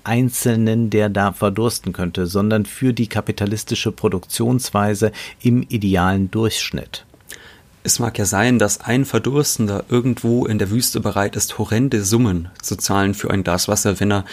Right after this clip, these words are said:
Speaker 2: auf jemanden tritt, der vielleicht welches für ihn hätte.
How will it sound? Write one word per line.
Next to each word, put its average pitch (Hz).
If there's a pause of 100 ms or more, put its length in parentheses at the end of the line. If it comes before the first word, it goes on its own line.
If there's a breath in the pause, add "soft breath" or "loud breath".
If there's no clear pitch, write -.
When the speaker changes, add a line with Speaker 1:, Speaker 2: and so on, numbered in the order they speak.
(320 loud breath)
Speaker 2:
auf 101
jemanden 92
tritt, - (300 loud breath)
der 104
vielleicht 92
welches 98
für -
ihn 95
hätte. 107